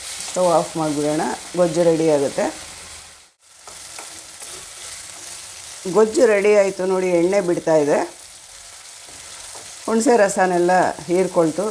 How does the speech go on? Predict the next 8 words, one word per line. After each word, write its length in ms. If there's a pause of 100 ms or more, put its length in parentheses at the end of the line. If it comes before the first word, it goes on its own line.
(760)
ಒಗ್ಗರಣೆ. 380 (1300)
ಈಗ 60
ಎಣ್ಣೆ 360
ಬಿಡ್ತಾ 320
ಇದೆ 220
ಅಂದರೆ 440
ಇದಾಯಿತು 420
ಅಂತ. 180